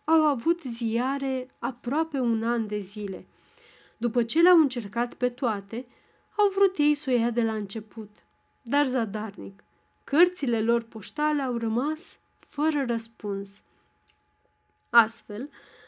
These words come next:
acum erau nevoiți să împrumute Gazeta preotului Belciug, care plătea regulat abonamentul,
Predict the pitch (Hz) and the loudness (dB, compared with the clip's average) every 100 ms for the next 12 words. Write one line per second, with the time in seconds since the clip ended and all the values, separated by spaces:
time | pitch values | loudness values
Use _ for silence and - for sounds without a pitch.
0 | _ 311 311 403 427 370 349 320 262 277 | _ -4 -4 2 4 8 8 8 6 4
1 | 311 311 294 247 247 240 269 269 226 233 | 2 2 -2 -2 0 -2 0 -2 0 0
2 | 233 254 262 247 240 254 254 240 240 233 | 0 -2 -4 -4 -2 0 0 -2 -4 -4
3 | 202 220 208 - 220 202 - _ _ _ | -4 -6 -8 -10 -8 -10 -16 _ _ _
4 | _ - 392 359 262 254 277 285 262 214 | _ 2 4 4 2 0 -2 -2 -2 -2
5 | 226 247 240 214 220 220 226 254 226 202 | -2 -4 -6 -4 -4 0 0 0 -4 -8